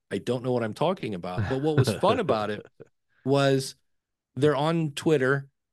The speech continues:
Speaker 1: and they're
Speaker 2: Mm.
Speaker 1: all like, "This guy's an
Speaker 2: Mm.
Speaker 1: idiot." And I, I would just reply and go, "You're right. I, I, I explained how I don't know what I'm talking about. I would love to get on Zoom with you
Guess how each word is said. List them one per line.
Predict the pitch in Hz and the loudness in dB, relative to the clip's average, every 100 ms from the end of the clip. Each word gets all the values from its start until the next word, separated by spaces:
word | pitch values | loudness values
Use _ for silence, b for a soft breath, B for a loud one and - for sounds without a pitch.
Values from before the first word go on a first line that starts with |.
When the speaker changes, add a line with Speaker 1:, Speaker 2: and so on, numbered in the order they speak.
| - | -2
Speaker 1:
and | 131 | 0
they're | 131 131 | 2 4
Speaker 2:
Mm. | |
Speaker 1:
all | 135 135 | 2 2
like, | 127 117 104 | 0 -2 -2
"This | 135 - | -4 -2
guy's | 135 131 - | -2 -2 -4
an | 117 | -2
Speaker 2:
Mm. | |
Speaker 1:
idiot." | 120 117 113 | -2 0 -2
And | 120 120 | -4 -2
I, | 123 | -2
I | |
would | 135 | 0
just | 139 139 | -2 -2
reply | 175 214 196 180 | -2 0 0 0
and | 147 | 2
go, | 139 127 _ _ _ | 2 0 _ _ _
"You're | 147 | 2
right. | 175 196 120 | 4 2 0
I, | 123 120 | -2 -2
I, | 127 123 - _ - | -4 -4 -8 _ -6
I | 139 | -4
explained | 135 - 175 190 131 | -4 -2 0 2 2
how | 120 | 0
I | 113 | 0
don't | 131 123 | -2 0
know | 123 | -2
what | 117 | -2
I'm | 104 | -4
talking | - 147 139 | -2 -2 -2
about. | 117 101 95 _ | -2 -2 -4 _
I | 135 | 0
would | 147 135 | 2 0
love | 113 135 165 | 2 0 0
to | 147 | -2
get | 135 143 | 2 2
on | 135 113 | 2 -2
Zoom | 107 131 160 | -2 0 0
with | 107 - | -2 -4
you | 98 87 90 | -4 -4 -6